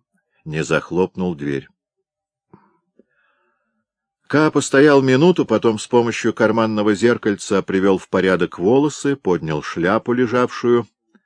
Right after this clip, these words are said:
на следующей ступеньке, как видно, ее туда сбросил заведующий, и сбежал по лестнице так бодро,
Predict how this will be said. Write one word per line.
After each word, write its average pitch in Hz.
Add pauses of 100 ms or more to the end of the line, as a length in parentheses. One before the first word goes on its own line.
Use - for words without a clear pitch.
(160)
на 98
следующей 104
ступеньке, 95 (420)
как 80
видно, 80
ее 80
туда 82 (360)
сбросил 78
заведующий, 76 (1200)
и 190
сбежал 147
по 131
лестнице 92
так 85
бодро, 175